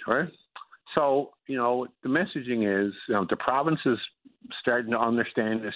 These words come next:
thing. So, you know, if they can influence getting people together, by all means, uh, we welcome that. But in the meantime, if they, if they're really serious, if they were serious, as they put forth to the cameras t-, this afternoon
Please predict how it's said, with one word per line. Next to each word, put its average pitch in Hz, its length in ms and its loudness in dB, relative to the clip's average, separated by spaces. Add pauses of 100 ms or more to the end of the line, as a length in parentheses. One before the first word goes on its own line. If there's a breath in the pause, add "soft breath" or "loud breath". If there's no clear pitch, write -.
thing. 107 360 2
So, 101 300 2 (380 loud breath)
you 92 60 2
know, 95 240 2
if - 120 -6
they 117 140 4
can 113 320 0 (280)
influence 110 520 2 (400)
getting 110 280 2
people 107 320 2
together, 98 460 4 (360)
by 95 160 4
all 92 200 2
means, 95 320 -8 (120)
uh, 92 180 2
we 95 180 -2
welcome 101 420 2
that. 107 200 2 (720 soft breath)
But - 140 -2
in 107 120 2
the 107 80 2
meantime, 107 680 2 (360 soft breath)
if 104 200 0
they, 101 60 4
if 107 300 0 (120)
they're 101 120 2
really 123 360 2 (100)
serious, 113 360 2
if 90 160 -2
they 113 80 4
were 196 260 2
serious, 151 420 2
as 104 180 -2
they 107 120 0
put - 220 0 (100)
forth 131 300 2
to 123 80 -4
the 117 80 -4 (120)
cameras 131 440 -2 (120)
t-, - 240 -20 (160)
this 101 320 -4
afternoon 113 640 -2